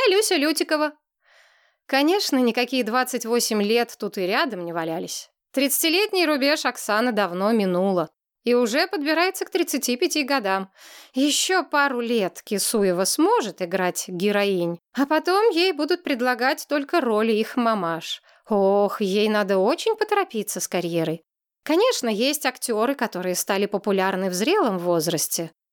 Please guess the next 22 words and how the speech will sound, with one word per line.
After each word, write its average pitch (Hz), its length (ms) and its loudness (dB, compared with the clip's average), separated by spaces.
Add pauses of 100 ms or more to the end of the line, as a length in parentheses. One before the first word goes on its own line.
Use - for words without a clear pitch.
(160)
Только 311 280 0
мне 269 200 2
почему-то 254 420 -2
кажется, 226 500 -2
что - 200 -4
это 190 320 0
не 185 280 2
её 160 220 0
случай. 165 560 -6 (1040)
Оксана 294 440 0
пошепталась 233 800 -2
о 208 80 0
чём-то 185 420 -2
с - 120 -2
Владом. 208 640 0 (360)
Тот 370 200 0
сказал, 302 380 0
что 294 200 -2
вернётся 294 520 0
через 208 320 -2
пять 208 280 -2
минут, 196 420 -2